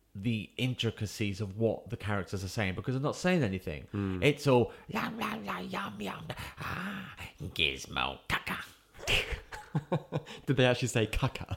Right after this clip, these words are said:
Speaker 1: Yeah, when he chucks him down the, um,
Speaker 2: <laughs>
Speaker 1: the,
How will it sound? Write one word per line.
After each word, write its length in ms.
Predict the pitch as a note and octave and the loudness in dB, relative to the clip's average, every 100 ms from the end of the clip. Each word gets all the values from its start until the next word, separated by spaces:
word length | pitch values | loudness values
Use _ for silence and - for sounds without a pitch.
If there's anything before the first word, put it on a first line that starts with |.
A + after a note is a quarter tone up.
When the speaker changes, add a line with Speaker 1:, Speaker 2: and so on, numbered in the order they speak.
| - | 0
Speaker 1:
Yeah, 240 | C#3 C#3 G#2 - | 6 6 6 2
when 120 | B2+ | 2
he 60 | B2+ | 4
chucks 260 | - A#2+ | 2 2
him 80 | B2+ | 2
down 260 | A#2+ A#2 A2+ | 4 4 4
the, 160 | A#2 | 6
um, 320 | A2 G#2 G#2 G#2+ G#2 - - | 6 4 2 -4 -8 -10 -10
Speaker 2:
<laughs> 400 | - - - B2 | -4 -4 -2 2
Speaker 1:
the, 760 | A2+ G#2+ G#2+ G#2+ G#2+ G#2 G#2+ | 6 6 6 6 6 4 2